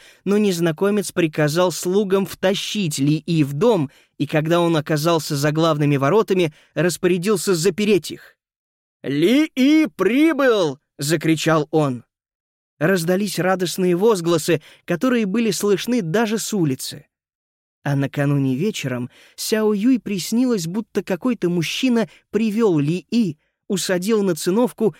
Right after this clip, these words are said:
и велел Сяо Юй снять с него туфли. Проснувшись,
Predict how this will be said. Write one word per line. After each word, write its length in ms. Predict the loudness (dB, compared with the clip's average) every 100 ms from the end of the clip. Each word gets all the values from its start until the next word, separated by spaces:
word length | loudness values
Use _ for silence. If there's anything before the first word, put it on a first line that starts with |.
| _ -2
и 140 | 0
велел 320 | 2 0 0
Сяо 320 | 0 -2 0
Юй 240 | 0 0 0
снять 340 | -2 -4 -4
с 120 | -2
него 200 | -2 -2
туфли. 560 | -2 -4 -4 -6 -14 -14 _ _ _ _ _ _
Проснувшись, 720 | -8 -8 -2 -2 0 -4 -4